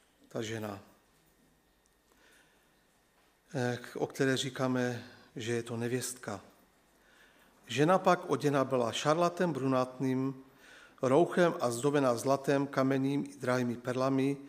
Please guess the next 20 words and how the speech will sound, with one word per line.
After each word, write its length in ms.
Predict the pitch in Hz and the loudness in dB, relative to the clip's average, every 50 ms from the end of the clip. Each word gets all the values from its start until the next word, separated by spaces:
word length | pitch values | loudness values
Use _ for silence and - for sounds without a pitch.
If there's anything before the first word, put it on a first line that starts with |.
| - - - - - - - - _ _ | -20 -20 -20 -20 -20 -20 -20 -20 _ _
mající 460 | - 123 127 143 175 190 - - - 196 | 0 4 6 6 6 4 2 -2 -4 -2
koflík 400 | - - 160 - - - 131 113 | 0 0 -2 0 0 -6 -6 -4
zlaty 400 | 113 131 135 143 139 - 160 151 | 0 2 2 2 2 2 -2 0
v 80 | 131 | 0
ruce 280 | 131 139 131 - 120 110 | -2 -4 -4 -4 -6 -6
své, 280 | - - 127 127 127 | -4 0 0 0 0
plný 400 | 127 127 - 135 131 127 123 120 | 0 -2 -2 0 0 0 0 -2
ohavnosti, 840 | - - 127 127 143 156 151 147 147 147 - - - 135 127 127 127 127 - - - - - - - _ _ - | -2 -2 -2 0 0 2 2 0 -2 -2 -6 -8 -6 -4 -4 -4 -4 -6 -10 -20 -20 -20 -20 -20 -20 _ _ -4
nečistoty, 960 | 120 123 127 - - 120 - - - - 120 - - 120 120 117 113 113 - - - - - - - - | -2 -2 -2 -2 -4 -4 -6 -6 -6 -6 -8 -6 -4 -2 -2 -2 -2 -6 -10 -16 -20 -20 -20 -20 -18 -14
smilstva 800 | - - - - 117 117 117 117 - - - 113 107 107 107 107 - - | -10 -10 -6 -4 -4 -4 -4 -6 -8 -8 -4 -4 -4 -4 -6 -10 -16 -18
svého." 600 | - - - - 110 110 113 113 107 101 101 92 90 - - - - - _ _ _ _ - - - - - - - - | -14 -12 -10 -6 -2 -2 -2 -2 -2 -6 -8 -10 -14 -18 -20 -20 -20 -20 _ _ _ _ -20 -20 -20 -20 -20 -20 -10 -6
A 60 | - 135 | -6 -2
teď 180 | - 175 170 | -2 -2 -4
bych 100 | 185 185 | -4 -2
chtěl 140 | - 247 214 | 0 0 0
přečíst 680 | - - - 160 - - 180 180 165 - - - - - - - - _ _ _ - - _ _ _ - - - - _ _ - - _ _ _ _ _ _ _ _ _ _ _ _ _ _ | 0 0 -6 -4 -4 -2 -4 -4 -4 -6 -10 -12 -16 -20 -20 -20 -20 _ _ _ -20 -20 _ _ _ -20 -20 -20 -20 _ _ -20 -20 _ _ _ _ _ _ _ _ _ _ _ _ _ _
o 120 | - 135 | -4 0
manželce, 720 | 131 147 170 196 190 - 180 170 147 - - - 120 107 98 - - - - _ _ _ _ _ _ _ _ _ _ _ _ _ _ _ _ _ _ _ _ _ _ _ _ _ _ _ _ _ | 2 4 4 4 4 4 2 2 0 -2 -2 -2 -2 -4 -4 -12 -20 -20 -20 _ _ _ _ _ _ _ _ _ _ _ _ _ _ _ _ _ _ _ _ _ _ _ _ _ _ _ _ _
která 220 | _ - 123 123 - | _ -2 -2 -2 -2
očekává 880 | - 120 - 151 143 147 - 139 139 135 139 139 139 139 143 139 - | -2 -4 -2 -2 -2 0 0 0 0 2 2 0 0 0 -4 -8 -14